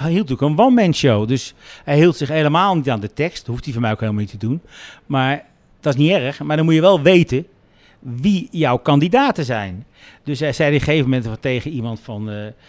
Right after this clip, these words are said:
een kandidaat dat, die la-, wat lager op de lijst stond, eh, van, eh, "Waar sta je?" Ja, die stond naast hem. Eh, dat, maar dat wist hij niet. Hij herken-, dus, dus ik zat daar gewoon, op dat moment, ik was woedend. Hè, want, om, want, eh, eh, ik zie mijn hele presentatie voor in, in duigen vallen,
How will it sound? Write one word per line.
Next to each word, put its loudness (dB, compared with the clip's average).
een -4
kandidaat 0
dat, -2
die -4
la-, -4
wat -4
lager -2
op -6
de -4
lijst 0
stond, -2
eh, -6
van, -8
eh, -8
"Waar 0
sta 2
je?" 2
Ja, -8
die -10
stond -4
naast 2
hem. -10
Eh, -2
dat, -6
maar 2
dat 2
wist 4
hij 4
niet. 0
Hij -8
herken-, -10
dus, -6
dus -6
ik -6
zat 0
daar 0
gewoon, 0
op -10
dat 2
moment, -2
ik -6
was -4
woedend. 2
Hè, -8
want, -6
om, -6
want, -4
eh, -8
eh, -6
ik -10
zie -2
mijn 2
hele 2
presentatie -2
voor -4
in, -10
in -8
duigen 0
vallen, -8